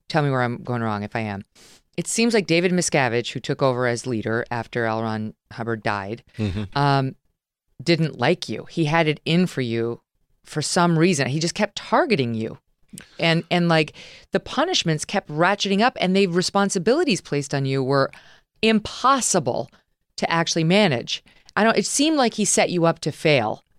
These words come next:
Speaker 1: and to go down.
Speaker 2: Yes.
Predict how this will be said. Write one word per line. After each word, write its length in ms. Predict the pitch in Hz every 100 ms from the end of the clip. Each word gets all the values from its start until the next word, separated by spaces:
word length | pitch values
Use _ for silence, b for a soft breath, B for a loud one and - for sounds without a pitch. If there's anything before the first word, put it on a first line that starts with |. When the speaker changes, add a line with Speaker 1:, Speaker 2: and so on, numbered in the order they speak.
| _ _ _
Speaker 1:
and 180 | 147 143
to 280 | 151 139 131 _ _ _ -
go 160 | 151
down. 380 | 135 135 113 117 _ _ _
Speaker 2:
Yes. 640 | 117 123 87 - - -